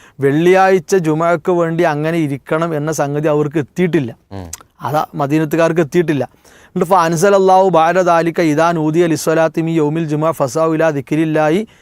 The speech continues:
Speaker 1: എന്ന ആയത്ത് അള്ളാഹു ഇറക്കി. അത് പിന്നെ മുസബ് റളിയല്ലാഹു അൻഹു അവർക്ക് അറിയിച്ചു കൊടുത്തു. ഇങ്ങനെയുള്ള സംഭവമൊക്കെയാണ് ആ റിവായത്തിലുള്ളത്.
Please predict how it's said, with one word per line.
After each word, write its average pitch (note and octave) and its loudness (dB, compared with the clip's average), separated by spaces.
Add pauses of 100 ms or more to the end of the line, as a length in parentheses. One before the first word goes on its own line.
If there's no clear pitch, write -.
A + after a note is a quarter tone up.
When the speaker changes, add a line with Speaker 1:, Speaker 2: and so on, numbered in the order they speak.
(160)
Speaker 1:
എന്ന C#3+ -2
ആയത്ത് D#3 0
അള്ളാഹു D#3 2
ഇറക്കി. C#3+ -2 (380)
അത് D#3 0
പിന്നെ D3+ 0
മുസബ് D#3 0
റളിയല്ലാഹു D#3 2
അൻഹു D#3 0
അവർക്ക് C#3+ 0
അറിയിച്ചു D3 0
കൊടുത്തു. D3 -2
ഇങ്ങനെയുള്ള C#3+ -2
സംഭവമൊക്കെയാണ് E3+ 0
ആ F#3 2
റിവായത്തിലുള്ളത്. F3 2